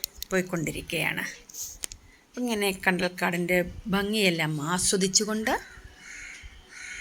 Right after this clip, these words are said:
നമ്മൾ പോകുന്നു. ഒരു ബോട്ടിൽ എട്ട് പേരുണ്ടായിരുന്നു. നമ്മൾ നാൽപത് പേരാണ് ഇവിടുന്ന് പോയത്. ഓരോ ബോട്ടിലും എട്ട്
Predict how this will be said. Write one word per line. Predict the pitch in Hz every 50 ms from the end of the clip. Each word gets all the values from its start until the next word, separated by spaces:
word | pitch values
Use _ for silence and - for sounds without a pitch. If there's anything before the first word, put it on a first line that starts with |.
| - - - - - - - - - 180 170
നമ്മൾ | 175 165 165 170 165 -
പോകുന്നു. | 170 165 160 160 180 180 185 196 226 302 415 - - - - _ _ _ - - - - - - - - - - - - - - - _ _ _ _ _ _ -
ഒരു | 165 160 160 160 175
ബോട്ടിൽ | 160 160 160 165 180 196 170
എട്ട് | 156 - - 175 - 170
പേരുണ്ടായിരുന്നു. | 175 180 185 185 180 180 175 180 180 190 190 196 214 262 302 - - - - - - - - - - -
നമ്മൾ | 208 196 185 175 175 175 175
നാൽപത് | 170 160 165 - 165 160 185 185
പേരാണ് | 190 180 180 190 190 190 185
ഇവിടുന്ന് | 175 170 160 170 160 160
പോയത്. | 175 165 156 147 139 - 180 220 285 - - - - - - - - - - - - 170
ഓരോ | 170 165 175 175 170 175
ബോട്ടിലും | 175 170 - 180 185 190 185 -
എട്ട് | - -